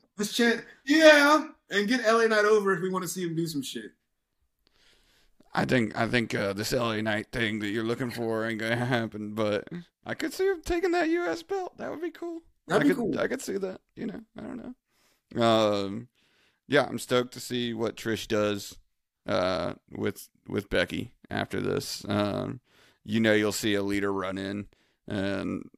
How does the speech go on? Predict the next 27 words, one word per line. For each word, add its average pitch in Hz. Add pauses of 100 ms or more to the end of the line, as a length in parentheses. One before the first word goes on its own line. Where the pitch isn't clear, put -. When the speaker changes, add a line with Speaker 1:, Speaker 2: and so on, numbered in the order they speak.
Speaker 2:
like, 95 (320)
try 95
to 95
save 98 (160)
Becky, 101
but 104 (520)
I 104
would 101
love 95
if 95
fucking 98
Trish - (320)
steamrolled 98 (140)
<laughs> -
Becky 127
and 107
then, 170
Speaker 1:
Me 175
Speaker 2:
like, 190
Speaker 1:
too. 151
Speaker 2:
went 104
and -
Speaker 1:
And 165
Speaker 2:
fought 190
Speaker 1:
also, 156
Speaker 2:
somebody 104
else. 107